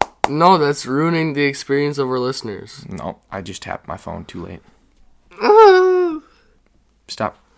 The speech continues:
Speaker 2: criticizing me.
Speaker 1: Um, yeah.
Speaker 2: These are all our scores. Um, I think, so the, Dumbledore and Harry Po-, and Harry,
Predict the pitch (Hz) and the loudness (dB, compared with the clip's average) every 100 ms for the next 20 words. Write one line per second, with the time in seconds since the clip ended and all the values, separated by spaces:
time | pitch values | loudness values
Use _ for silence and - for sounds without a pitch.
0 | _ - 101 87 82 80 92 92 92 - | _ -12 -10 -10 -12 -14 -16 -18 -20 -20
1 | _ _ - 139 143 135 135 131 _ _ | _ _ -6 -2 -2 -2 -6 -10 _ _
2 | - 120 113 113 113 117 - _ 120 123 | -12 -6 -2 -2 -4 -10 -18 _ -6 -4
3 | 113 104 92 92 - 73 - - 120 117 | 0 0 0 -6 -10 -14 -14 -8 -4 -2
4 | 107 - 135 180 - - - - - - | -4 -6 -4 -4 -6 -16 -20 -20 -20 -20
5 | - _ - - 131 135 - - 135 - | -20 _ -18 -14 -10 -10 -10 -12 -14 -16
6 | - 156 180 160 143 123 123 110 113 95 | -4 -2 0 0 0 0 -2 -2 -2 -2
7 | - 120 104 110 104 101 | -4 -8 -8 -6 -4 -4